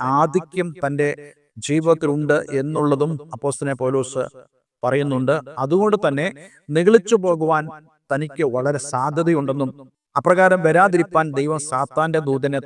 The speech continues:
തന്നെ തന്നെ കുത്തുവാൻ ഏൽപ്പിച്ചുവെന്നും നമുക്ക് വിശുദ്ധ വേദപുസ്തകത്തിൽ കാണാൻ കഴിയുന്നുണ്ട്. ഞാൻ ഇപ്പൊ അതിന്റെയൊക്കെ സാരം, അപ്പോസ്തലൻ പൗലോസ് വളരെ വ്യക്തമായ ഉപദേശങ്ങൾ ഇത് സംബന്ധിച്ച് നമുക്ക് തരുന്നുണ്ട്.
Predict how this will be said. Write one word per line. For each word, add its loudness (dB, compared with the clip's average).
തന്നെ -4
തന്നെ -2
കുത്തുവാൻ 0
ഏൽപ്പിച്ചുവെന്നും -2
നമുക്ക് -2
വിശുദ്ധ -2
വേദപുസ്തകത്തിൽ -4
കാണാൻ -2
കഴിയുന്നുണ്ട്. -8
ഞാൻ 2
ഇപ്പൊ 2
അതിന്റെയൊക്കെ 2
സാരം, 0
അപ്പോസ്തലൻ 2
പൗലോസ് 0
വളരെ 4
വ്യക്തമായ 0
ഉപദേശങ്ങൾ 2
ഇത് -6
സംബന്ധിച്ച് -6
നമുക്ക് -6
തരുന്നുണ്ട്. -2